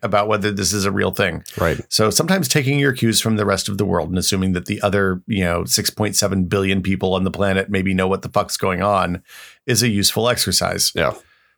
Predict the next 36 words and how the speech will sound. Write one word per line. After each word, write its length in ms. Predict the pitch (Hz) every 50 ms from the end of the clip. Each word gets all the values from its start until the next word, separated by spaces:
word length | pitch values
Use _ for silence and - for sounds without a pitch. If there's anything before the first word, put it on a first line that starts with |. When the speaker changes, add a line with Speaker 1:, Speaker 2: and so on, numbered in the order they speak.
| _ _ _ _ -
Speaker 1:
Um, 680 | 120 117 117 113 107 104 98 98 98 98 101 - - _ _ _ _ _ _ _ _ _ _ _ _ _ _ _ _ _ _ _ _ _ _ _ _ _ _ _
so 280 | - - - 151 143 131 123 127 -
yeah, 340 | - 123 120 127 117 95 92
like, 320 | 95 101 104 95 - - _ _ _ _ _ _ _ _ _ -
if 200 | 165 143 - -
the, 100 | 147 151
if 200 | 196 170 131 131
it's 180 | 147 120 -
a 80 | - 139
cold 320 | - - - 170 170 147
winter, 520 | 139 147 147 131 147 151 151 151 147 - _ _ _ -
not 200 | 120 110 117 113
climate 360 | - 107 104 98 92 - -
change. 340 | - - 87 78 76 - - _ -
I 60 | 131
mean, 160 | 127 123 113
maybe 240 | 113 117 110 107 95
climate 320 | - - 92 95 95 92
change, 260 | - 95 87 82 -
but 180 | - 107 104 - _ _ _ _ - - - _ _ _ - 226 226 - _ _ -
doesn't 260 | - 120 104 90 95
matter. 320 | 95 82 76 76 76 73 - - - - -
Speaker 2:
Yeah. 160 | 90 80 - - _ -
Speaker 1:
If 180 | - 135 131 147
you 80 | 147 131
have 380 | 123 131 147 139 123 104 - - _ _ - _
four 500 | - - - - 156 147 156 160 156 151
record 420 | 135 143 139 131 - 143 143 120 -
fire 260 | 127 123 123 127 123
seasons 400 | - - 123 117 113 117 113 98
back 260 | 98 120 110 107 -
to 80 | - 110
back 340 | 98 107 104 110 110 - -
because 320 | - 104 - 113 101 90
of 100 | 101 92
a, 160 | 101 98 98